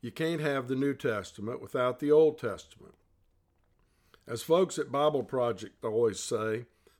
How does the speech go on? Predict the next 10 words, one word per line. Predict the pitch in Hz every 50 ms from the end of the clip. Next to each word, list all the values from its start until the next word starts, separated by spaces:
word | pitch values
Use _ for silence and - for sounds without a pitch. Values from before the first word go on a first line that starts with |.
| -
the | - 120
Bible | 110 117 123 131 135 127 127 127 - -
is | - 160 175 175 165 135 113
a | 127
unified | 120 117 120 120 110 101 - - 120 110 107 98 -
story | - - - 120 107 113 120 120 123
that | 107 104 - - -
leads | 113 120 123 120 117 113 110 -
to | _ - 113
Jesus. | 98 95 110 110 98 87 80 71 - - - - - - -